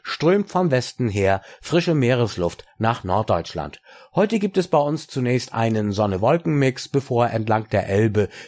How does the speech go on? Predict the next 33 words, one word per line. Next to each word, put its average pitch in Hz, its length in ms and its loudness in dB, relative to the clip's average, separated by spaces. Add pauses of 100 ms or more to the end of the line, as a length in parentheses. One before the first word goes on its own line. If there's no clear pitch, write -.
teils 117 340 0
kräftige 135 460 -2
Schauer 87 460 2 (180)
und 117 260 -2
Gewitter 113 400 0
auftreten. 82 640 -6 (300)
Die 143 80 0
Tagestemperaturen 160 1040 2
um 131 160 0
die 120 100 -2
fünfzehn 120 520 -2
Grad 101 340 0
erscheinen 120 560 0
uns 98 280 -6 (280)
durch 101 240 2
den 104 240 0
frischen 143 420 0
und 147 300 -2
böigen 104 440 0
Westwind 92 520 -2 (220)
recht 104 360 -2
kühl. 120 460 0
Auch - 200 0
in 202 80 -2
der 180 100 0
kommenden 170 380 2
Nacht - 360 0 (180)
ist - 240 -2
es 120 140 0
wechselnd 123 340 0
bewölkt 101 480 0
mit 117 140 0
einzelnen 98 400 -2